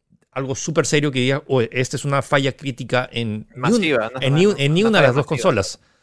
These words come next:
Speaker 1: Todos han sido temas de software inicial que pasó también, por ejemplo, la tarjeta, las tarjetas de video, la treinta ochenta y treinta noventa
Speaker 2: Sí.
Speaker 1: también tuvieron problemas por un tema de, de drivers. Eh, y que he escuchado gente que, "No, es una estafa", que por eso nunca se compra la primera.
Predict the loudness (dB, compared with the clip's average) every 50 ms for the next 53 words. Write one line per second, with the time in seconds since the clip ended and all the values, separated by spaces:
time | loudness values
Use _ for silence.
0 | _ _ _ _ _ 0 2 4 4 4 2 2 2 2 2 2 2 2 0 2
1 | 2 2 2 4 2 2 2 2 2 0 0 0 2 2 2 2 2 0 -2 -4
2 | -4 -4 -4 -2 0 0 2 2 2 0 -2 -8 _ -8 -6 -6 -4 -6 -4 -2
3 | -2 -2 0 -2 -2 -2 -2 -2 -2 0 0 0 0 0 0 -2 -4 -4 -4 -4
4 | -4 -4 -4 -4 -4 -2 -2 -2 0 0 0 0 0 -2 -2 -4 -4 -4 -2 -4
5 | -4 -4 -6 -6 -6 -6 -6 -6 -6 -6 -4 -4 -2 -4 -2 -4 -4 -2 -2 0
6 | 0 2 2 2 2 2 0 0 -2 -2 -2 -2 0 -2 -2 -4 -6 -8 -8 -6
7 | -4 -4 -4 -2 0 0 0 0 -2 -4 -6 -10 -10 -8 -4 -2 2 2 2 2
8 | 2 0 -4 -6 -12 -16 _ _ _ _ _ _ _ _ _ _ _ _ _ _
9 | -4 -2 0 0 2 2 0 0 -2 -2 -4 -4 -6 -8 -10 _ -6 -6 -4 -2
10 | -4 -4 -4 -6 -8 -10 -10 -10 -8 -6 -2 0 0 0 -2 -4 -6 -6 -6 -4
11 | -4 -4 -4 -4 -4 -4 -4 -6 -4 -4 -4 -4 -4 -2 -4 -4 -2 -4 -6 -6
12 | -6 -6 -6 -4 -4 -4 -4 -4 -4 -4 -4 -4 -6 -6 -6 -6 -6 -6 -4 -4
13 | -2 -2 -2 -4 -4 -6 -8 -6 -4 -4 -2 -2 -4 -4 -8 -10 -12